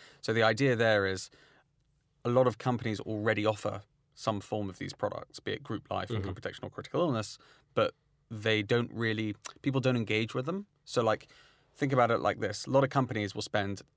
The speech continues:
Speaker 1: uh, between a tenner up to twenty pounds a month per head on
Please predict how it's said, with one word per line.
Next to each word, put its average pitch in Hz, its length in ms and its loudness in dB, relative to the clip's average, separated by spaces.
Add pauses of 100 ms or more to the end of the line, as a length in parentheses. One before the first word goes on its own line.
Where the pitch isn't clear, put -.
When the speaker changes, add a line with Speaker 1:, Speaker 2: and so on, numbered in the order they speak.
(100)
Speaker 1:
uh, - 220 -2
between 104 560 -8
a - 100 -16
tenner 120 600 0
up - 160 -6
to 110 240 -6
twenty 120 240 0
pounds 113 320 -4
a - 20 -4
month 110 320 -6
per 98 220 -2
head 110 380 -4 (440)
on 104 280 -6